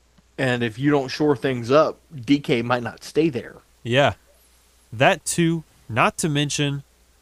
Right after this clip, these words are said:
Speaker 2: Noah Fant's good. No-, Noah Fant's a all right tight end target. He's very athletic. He's very fast. He just, he hasn't quite gotten it yet. It's, it's a lot like Adam Trautman, where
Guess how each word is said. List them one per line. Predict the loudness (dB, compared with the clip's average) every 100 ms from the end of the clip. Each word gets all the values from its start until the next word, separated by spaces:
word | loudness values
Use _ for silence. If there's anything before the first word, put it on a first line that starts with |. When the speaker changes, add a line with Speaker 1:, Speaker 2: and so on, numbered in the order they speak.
| _ _ 0
Speaker 2:
Noah | 4 4
Fant's | 4 0 0 -2
good. | -2 -2 -4
No-, | -6 -6 -4
Noah | 0 0
Fant's | 2 -2 -2 0
a | 2 0 -4 _ _ _ _ _ _
all | 4 4
right | 6 2 0
tight | -2 0
end | 0 -2
target. | -4 -6 -12 _ _ _ _ _ -6
He's | 0
very | 4 4
athletic. | 4 4 2 0 0
He's | -2 0
very | 0 0
fast. | 0 0 2 -2
He | -8
just, | -6 -6 -8 _ _ _ _ 0
he |
hasn't | 0 0
quite | 0 0 4
gotten | 0 2
it |
yet. | 0 0 0
It's, | -4
it's | -8 -6
a | 2
lot | 2
like | 2 2
Adam | 0 0
Trautman, | 0 0 0 -2
where | -2 -2